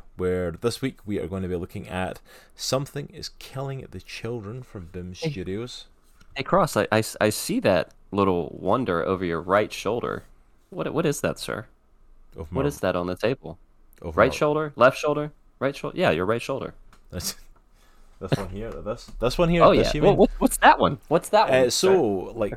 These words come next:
Speaker 1: as I was saying, we do our indie comic book club on a, on a bi-monthly basis. So we're doing our horror one today, our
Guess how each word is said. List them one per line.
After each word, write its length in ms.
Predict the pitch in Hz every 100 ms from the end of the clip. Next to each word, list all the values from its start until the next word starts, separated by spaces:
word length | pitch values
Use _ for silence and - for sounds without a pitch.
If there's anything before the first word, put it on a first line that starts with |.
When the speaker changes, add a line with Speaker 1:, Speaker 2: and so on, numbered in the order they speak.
| - - - -
Speaker 1:
as 240 | 139 147
I 60 | 110
was 120 | 82
saying, 240 | - 180 156
we 80 | 85
do 140 | 110
our 60 | 104
indie 240 | 110 113
comic 260 | 107 107 95
book 180 | 98 -
club 300 | 107 95 82
on 200 | 87 87
a, 340 | 87 85 80 -
on 140 | 95
a 80 | 92
bi-monthly 520 | 87 104 98 92 - 85
basis. 420 | 95 123 92 -
So 440 | - 85 82 80 85
we're 100 | 92
doing 240 | 107 107
our 120 | 110
horror 300 | 95 90 90
one 220 | 87 87 82
today, 340 | 87 78 82
our 240 | 82 82